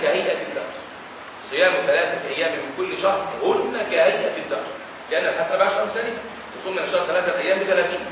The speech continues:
كل شهر تصوم من ثلاثة أيام بثلاثين، يبقى أنت صايم طول عمرك. تمام؟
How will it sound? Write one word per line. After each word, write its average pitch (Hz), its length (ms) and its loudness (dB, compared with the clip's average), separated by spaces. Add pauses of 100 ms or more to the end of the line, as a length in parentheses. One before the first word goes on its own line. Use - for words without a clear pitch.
كل 147 200 -4
شهر 180 140 2
تصوم - 300 -4
من - 60 -4
ثلاثة 160 300 0 (100)
أيام 185 320 2 (320)
بثلاثين، 165 380 2
يبقى 175 180 -2
أنت - 180 -2
صايم - 220 2
طول - 120 2
عمرك. - 280 0 (540)
تمام؟ 165 280 4